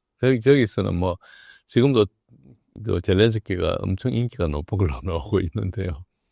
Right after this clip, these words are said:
그런데 거기에 따르면 영토 이전을 반대하는 게 칠십팔 프로라 그럽니다. 그런데, 어, 사실은 저는 저게 한 십 프로도,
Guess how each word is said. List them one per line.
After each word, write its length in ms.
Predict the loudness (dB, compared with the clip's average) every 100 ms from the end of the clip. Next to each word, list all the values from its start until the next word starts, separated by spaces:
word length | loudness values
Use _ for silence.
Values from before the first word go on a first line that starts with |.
| _ _ _ _ _ _ _ _
그런데 460 | -6 -2 0 0 2
거기에 300 | 6 6 6
따르면 540 | 6 6 6 6 4 4
영토 320 | 4 4 4
이전을 360 | 4 4 2
반대하는 480 | 0 -2 0 0 0
게 80 | -2
칠십팔 640 | -4 -6 -4 -4 -4 -4
프로라 400 | -4 0 0 0
그럽니다. 520 | -4 -10 -10 -10 -12 -14 _ _ _ _ _ _ _ _ -4
그런데, 600 | 4 4 6 4 4 4
어, 300 | 0 0 0 -2
사실은 640 | -2 -4 -2 0 0 -2 -6 -10 -12 _ _
저는 320 | 0 2 4 2
저게 340 | 2 4 4
한 380 | 2 0 0 -2 -4 -18 -20 -20 -16
십 240 | -6 -4
프로도, 460 | 2 2 4 4